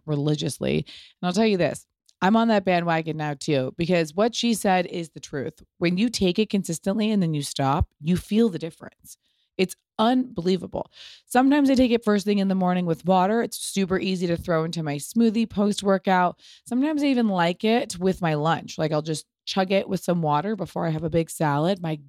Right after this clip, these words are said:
God, it makes you feel incredible. I bring it when I'm traveling. It is, like, a non-negotiable when I'm traveling because, you know, you're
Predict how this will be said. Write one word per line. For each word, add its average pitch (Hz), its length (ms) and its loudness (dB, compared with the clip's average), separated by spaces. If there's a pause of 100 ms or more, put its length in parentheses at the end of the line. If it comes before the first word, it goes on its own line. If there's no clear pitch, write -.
God, 139 560 0 (460)
it 208 160 0
makes 214 300 0
you 262 100 0
feel 220 240 0
incredible. 156 760 0 (600)
I 214 260 2
bring 175 480 0
it 262 240 4
when 185 180 2
I'm 160 140 0
traveling. 196 800 0
It 160 120 -4
is, 151 120 -2
like, 151 240 -4
a 160 60 0
non-negotiable 147 840 0
when 151 100 0
I'm 139 120 -2
traveling 147 460 -2
because, 147 280 -6
you 180 80 -2
know, 220 240 2
you're 151 320 -12